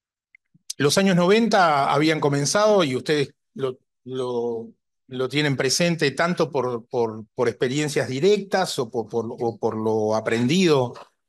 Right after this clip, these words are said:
eh, en, en el contexto sindical o en el ámbito académico, con,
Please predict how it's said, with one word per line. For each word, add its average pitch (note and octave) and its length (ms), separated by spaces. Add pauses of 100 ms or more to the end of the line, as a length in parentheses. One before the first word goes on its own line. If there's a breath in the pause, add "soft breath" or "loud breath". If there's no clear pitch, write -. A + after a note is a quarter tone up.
(120)
eh, G#2 840
en, A2+ 180
en A#2 140
el A#2 100
contexto A#2 400
sindical D#3 680
o A2+ 100
en A2+ 80
el A#2+ 80
ámbito B2 240
académico, F#3+ 680 (440 loud breath)
con, A2+ 840